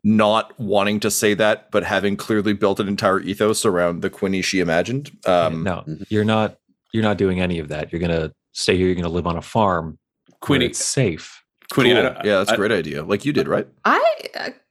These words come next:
Speaker 4: I
Speaker 3: Okay.
Speaker 4: don't know if you can tell her what to do.
Speaker 2: Apparently I can now 'cause I, she's my daughter.
Speaker 3: Okay,
Speaker 4: I
Speaker 3: here's the
Speaker 4: mean,
Speaker 3: thing.
Speaker 4: like,
Speaker 3: I gotta, I gotta have,
Speaker 4: biologically, maybe.
Speaker 3: I, I gotta take Quinny aside for a little chat 'cause there's,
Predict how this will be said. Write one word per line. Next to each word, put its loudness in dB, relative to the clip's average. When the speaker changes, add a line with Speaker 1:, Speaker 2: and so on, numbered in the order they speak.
Speaker 4:
I 4
Speaker 3:
Okay. 4
Speaker 4:
don't 4
know 2
if -2
you 0
can -2
tell 2
her 0
what -4
to -8
do. -2
Speaker 2:
Apparently 2
I 2
can -2
now 2
'cause 2
I, 2
she's 2
my 4
daughter. 0
Speaker 3:
Okay, 0
Speaker 4:
I 0
Speaker 3:
here's 4
the 6
Speaker 4:
mean, 4
Speaker 3:
thing. 2
Speaker 4:
like, 0
Speaker 3:
I 4
gotta, 2
I 2
gotta 2
have, 4
Speaker 4:
biologically, -4
maybe. -10
Speaker 3:
I, -4
I 0
gotta 2
take -2
Quinny 2
aside 0
for -2
a 0
little 0
chat -2
'cause -4
there's, -2